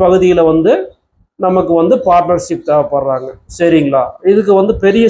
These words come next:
செட்டப்போ, பெரிய நம்ம கடைக்கு அட்வான்ஸோ, பெரிய இதோத்தெல்லாம்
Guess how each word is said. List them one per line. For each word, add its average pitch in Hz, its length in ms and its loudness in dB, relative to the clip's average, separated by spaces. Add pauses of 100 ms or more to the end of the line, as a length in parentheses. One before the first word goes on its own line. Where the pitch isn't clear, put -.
செட்டப்போ, 196 480 -2 (360)
பெரிய 202 300 2
நம்ம 180 240 2 (140)
கடைக்கு 185 300 0
அட்வான்ஸோ, 175 480 -2 (120)
பெரிய 175 360 0
இதோத்தெல்லாம் 170 500 0